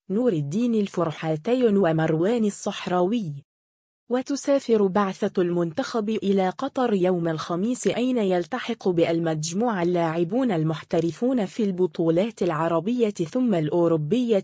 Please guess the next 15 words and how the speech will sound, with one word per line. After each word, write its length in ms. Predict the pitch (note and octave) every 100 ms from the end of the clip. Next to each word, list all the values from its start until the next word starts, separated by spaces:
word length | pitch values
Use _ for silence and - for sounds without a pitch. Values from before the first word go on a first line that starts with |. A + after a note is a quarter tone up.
| -
إضافة 560 | E3+ F3+ F3+ C4 B3+ A3
للاعب 680 | F3+ F3 E3 F#3+ A#3 G3 E3
الترجي 580 | D#3 - F3+ A#3+ G3 F3
الذين 500 | D#3+ D#3+ G#3 A#3+ E3+
سيتحولون 1040 | F3 E3 D#3+ D3+ F3+ E3+ F3+ F3+ A#3+ A#3
لقطر 680 | E3+ D#3+ D#3 B3+ B3 G3 F#3
إثر 340 | A#3+ - E3+ D#3
مواجهة 600 | D3+ C#3+ C#3+ A3 G3+ E3
بترو 640 | D#3+ D3+ A#3 A3+ F3+ E3+
ويتلوتيكو 720 | F3 E3+ F#3+ F3 D#3+ E3+ D#3 E3
الأنغولي 840 | D#3+ E3 D#3+ D#3 D#3 G#3+ G3+ E3
يوم 240 | F3+ F3 E3
الجمعة 560 | D#3 F3+ A#3 F3+ E3+
في 280 | D#3 G3+ F#3
لوند. 480 | E3+ D#3 C#3 C3+